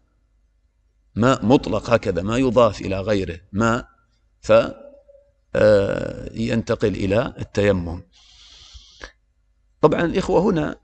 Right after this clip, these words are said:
يشار إلى خلاف الحنفية في هذه المسألة، وإن كان مذهب الحنفية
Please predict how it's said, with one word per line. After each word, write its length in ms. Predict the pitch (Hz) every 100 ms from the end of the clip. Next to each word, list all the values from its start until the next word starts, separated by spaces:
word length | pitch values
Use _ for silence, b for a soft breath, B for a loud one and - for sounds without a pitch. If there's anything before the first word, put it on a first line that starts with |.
| _ -
يشار 460 | 151 170 214 214
إلى 440 | - 151 147 135 - _ _ _ _ -
خلاف 760 | - 139 127 147 151 - - - _ _ _ _ _ _ _
الحنفية 720 | 107 101 120 107 - 113 101
في 160 | 90 98
هذه 240 | 101 104
المسألة، 580 | 92 107 110 - 110 143 - _ _ _ _ _ _ _ _ _ -
وإن 240 | - 123
كان 380 | - 156 151 - - -
مذهب 340 | 127 143 131 110
الحنفية 720 | 101 110 110 110 107 117